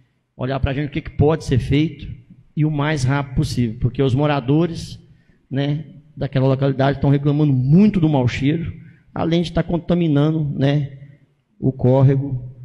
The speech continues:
dessa região aí. Esse pouco esgoto tá caindo é porque o pessoal tá trabalhando, mas no final da tarde aí deve haver um descarte muito grande na noite,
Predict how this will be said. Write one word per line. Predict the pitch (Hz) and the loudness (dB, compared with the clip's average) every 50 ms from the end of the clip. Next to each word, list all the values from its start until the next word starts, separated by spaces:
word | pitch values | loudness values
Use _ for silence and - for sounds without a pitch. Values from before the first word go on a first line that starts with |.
| - - - - _ - - _ _ | -20 -20 -20 -20 _ -20 -20 _ _
dessa | - - 123 110 - | -4 -2 -2 0 2
região | 120 127 135 127 117 120 123 127 135 135 131 | 2 2 2 2 2 0 0 0 0 0 0
aí. | 120 113 113 113 113 120 - - - - - - - - _ _ _ _ - | 0 -2 -2 -4 -6 -10 -16 -18 -20 -18 -16 -16 -16 -16 _ _ _ _ -4
Esse | 147 131 - - 143 | -2 -2 -2 -2 -4
pouco | - - 156 165 170 170 170 | 0 2 2 2 2 2 0
esgoto | 139 117 120 143 147 147 | -2 0 2 0 0 0
tá | 139 147 | -2 -4
caindo | 131 - 143 135 135 147 160 | -2 -2 -2 0 0 0 0
é | |
porque | 151 151 156 147 151 160 | 2 0 0 2 2 0
o | - | 2
pessoal | - 160 139 147 147 | 2 2 2 2 2
tá | 139 156 | 0 0
trabalhando, | 139 156 156 151 151 147 139 127 123 120 120 | 0 0 0 2 2 2 2 0 0 -2 -2
mas | 123 127 135 123 | -2 -2 -2 -2
no | 139 139 | -2 -2
final | - - 143 143 160 | -2 -2 0 0 0
da | 165 160 147 | 0 -2 -2
tarde | 139 - 147 135 139 147 160 156 147 160 180 156 - - _ _ _ _ - | -2 0 0 0 2 2 0 -2 -4 -8 -10 -12 -14 -18 _ _ _ _ -2
aí | 123 135 151 151 | 0 2 2 2
deve | 131 123 160 170 165 156 | 4 4 4 4 4 2
haver | 165 151 127 127 | 2 0 2 2
um | 156 165 | 2 2
descarte | 151 151 143 - - - 147 160 151 - - 175 | 2 0 -2 -2 -2 -2 0 0 0 -2 -2 0
muito | 147 131 135 147 165 190 220 220 - - 262 | 0 2 4 4 6 6 4 4 4 2 2
grande | 214 165 143 143 143 151 170 175 156 185 180 160 - _ _ _ - | 4 4 4 4 4 2 0 -2 -6 -8 -10 -12 -14 _ _ _ -6
na | 139 139 156 | -4 -2 0
noite, | 160 151 135 120 113 107 - - - - - - | 2 2 2 2 2 0 -2 -10 -14 -16 -16 -18